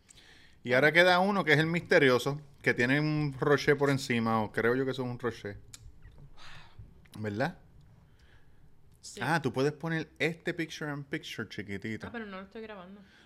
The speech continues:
Speaker 1: Ah, chévere. <laughs> ¿Para qué tenemos eso ahí? ¿Pa, pa, pa vernos?
Speaker 2: Iba a hacer un TikTok y se, me
Speaker 1: Oh.
Speaker 2: lo quité.
Speaker 1: Vamos a ver.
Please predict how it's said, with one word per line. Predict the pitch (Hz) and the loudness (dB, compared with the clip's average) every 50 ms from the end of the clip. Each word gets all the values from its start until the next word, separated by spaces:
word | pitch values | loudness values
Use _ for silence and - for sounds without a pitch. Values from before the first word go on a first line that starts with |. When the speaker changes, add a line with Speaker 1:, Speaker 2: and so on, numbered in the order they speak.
| _ _ | _ _
Speaker 1:
Ah, | - 131 165 175 - | -6 -4 -4 -4 -6
chévere. | - - - 98 101 95 95 92 95 - - - - 139 - - - - - - - - - - - - - _ - | -10 -14 -14 -10 -8 -6 -6 -8 -8 -10 -10 -6 -6 -6 -6 -6 -16 -20 -20 -20 -20 -20 -20 -20 -20 -20 -10 _ 4
<laughs> | 381 - - - 508 494 - - 139 139 - - 113 131 123 - | 4 4 4 4 4 4 4 4 2 -2 -2 -2 -2 -6 -4 0
¿Para | 120 110 | 0 2
qué | 107 117 120 | 4 4 4
tenemos | 131 131 131 127 131 123 123 | 4 4 2 4 4 4 2
eso | 120 117 120 110 | 2 4 2 2
ahí? | 104 101 98 | 2 0 -2
¿Pa, | - 101 101 | -2 -2 -4
pa, | 98 - - - 123 - - - - - - - - - - | -4 -6 -10 -12 -14 -14 -14 -20 -20 -20 -20 -20 -20 -16 -4
pa | - 113 110 | -2 0 4
vernos? | 127 139 151 147 127 127 131 - - - - - - _ - - _ _ _ - | 4 4 4 4 2 0 -2 -4 -8 -20 -20 -20 -20 _ -20 -20 _ _ _ -16
Speaker 2:
Iba | - 247 254 254 262 269 | -14 -12 -10 -6 -6 -6
a | |
hacer | 277 269 - 285 285 285 | -6 -6 -8 -8 -8 -8
un | 277 277 277 | -8 -10 -10
TikTok | - 285 277 269 - - 269 254 247 | -10 -10 -12 -12 -12 -10 -10 -10 -8
y | 226 214 | -10 -12
se, | 214 220 214 202 190 - - 247 202 | -12 -12 -12 -12 -12 -16 -18 -16 -12
me | 202 214 214 | -10 -8 -8
Speaker 1:
Oh. | - - 95 90 - | -8 -8 -10 -10 -12
Speaker 2:
lo | 190 202 202 202 | -14 -14 -14 -14
quité. | 202 202 196 190 196 214 247 - - - - - - 254 - - - - - - - | -16 -18 -16 -14 -14 -14 -14 -16 -18 -20 -20 -14 -14 -14 -14 -14 -18 -20 -20 -12 -8
Speaker 1:
Vamos | 104 113 131 139 143 | -6 -4 -2 0 2
a | 131 113 104 | 2 2 0
ver. | 95 90 | -2 -4